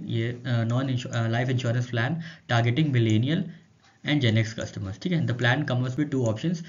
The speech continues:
signature millennial and signature Gen X, ठीक है। तो signature millennial और signature Gen X किसकी, किसने, किसने launch किया है? अ,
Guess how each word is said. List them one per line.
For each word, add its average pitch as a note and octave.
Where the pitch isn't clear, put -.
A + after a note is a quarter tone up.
signature A#2+
millennial B2
and D#3+
signature A#2+
Gen G2+
X, -
ठीक G#2
है। E3
तो C3
signature B2+
millennial C3+
और D3+
signature B2
Gen C3
X -
किसकी, C#3+
किसने, D3+
किसने D3+
launch D3+
किया D#3+
है? G#3
अ, D#3